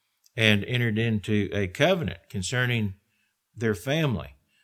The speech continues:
Laban was concerned about the welfare of his daughters and others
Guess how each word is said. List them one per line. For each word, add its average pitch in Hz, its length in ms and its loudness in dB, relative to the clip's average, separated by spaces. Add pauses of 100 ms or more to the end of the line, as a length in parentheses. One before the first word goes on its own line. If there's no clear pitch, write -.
(120)
Laban 120 440 4
was 101 140 0
concerned 117 520 -4
about 107 340 0
the 104 80 -6
welfare 110 500 -2
of 98 140 -4
his 101 200 -4
daughters 113 600 -4 (920)
and 98 160 -2
others 110 500 2